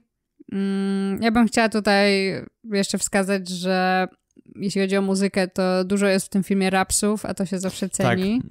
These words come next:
Speaker 2: <laughs> Muzyka w ogóle super wypada, jak zawsze w Szybkich i Wściekłych. Tam, to nie jest, e, do końca muzyka, której może bym słuchał, e, tak sobie po prostu jadąc tramwajem, e, jak, jak wchodzą te jakieś, e, e, latynoskie rytmy,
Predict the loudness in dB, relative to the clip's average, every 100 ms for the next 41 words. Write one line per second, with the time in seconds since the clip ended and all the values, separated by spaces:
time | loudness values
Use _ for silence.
0 | -6 -6 0 2 2 2 2 2 2 0
1 | 0 0 2 2 2 2 2 0 -2 -4
2 | -2 -4 -2 2 2 2 0 0 -6 -4
3 | 2 4 2 0 0 2 2 0 0 0
4 | 2 2 0 0 0 2 4 4 4 2
5 | 2 2 2 4 4 4 4 4 4 4
6 | 2 2 0 -2 -10 -14 -6 -4 -2 0
7 | 2 0 0 -2 -2 -2 -4 -2 -2 -4
8 | -6 -8 -12 -20 -20 _ _ 0 2 0
9 | 0 0 2 4 4 2 0 -8 _ -10
10 | -6 -2 0 0 2 2 2 0 0 0
11 | 2 2 2 2 -2 -2 0 2 4 4
12 | 2 0 0 -2 0 0 2 2 2 2
13 | 0 0 0 0 0